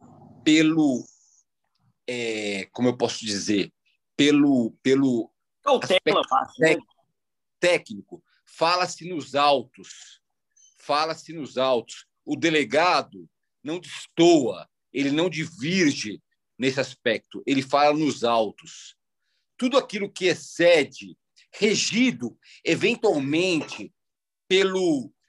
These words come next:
Speaker 1: burburinho das redes sociais, tende a ser nocivo. Eu tenho pra mim que a circunspecção, o caráter cir-, circunspecto daquele juiz à moda antiga, daquele promotor à moda antiga e daquele delegado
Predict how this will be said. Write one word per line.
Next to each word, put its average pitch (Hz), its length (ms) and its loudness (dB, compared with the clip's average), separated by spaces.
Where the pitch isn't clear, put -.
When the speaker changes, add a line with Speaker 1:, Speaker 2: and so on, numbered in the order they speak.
Speaker 1:
burburinho 165 760 -2
das 143 260 -6
redes - 380 -6
sociais, 143 880 -2
tende 220 280 0
a 180 40 0
ser - 180 -8
nocivo. - 640 -12
Eu 151 160 2
tenho 175 220 2
pra 127 160 2
mim 160 360 -2
que 175 80 -2
a 160 60 0
circunspecção, 160 1400 -4
o 131 100 -12
caráter 143 480 0
cir-, - 320 -14
circunspecto - 1160 -4
daquele 254 300 0
juiz 196 320 0
à 196 80 2
moda 180 220 0
antiga, 180 640 -8
daquele 202 280 -4
promotor 202 540 2
à 175 80 4
moda 156 240 0
antiga 123 520 -6
e - 80 -16
daquele 185 340 -2
delegado 143 680 -2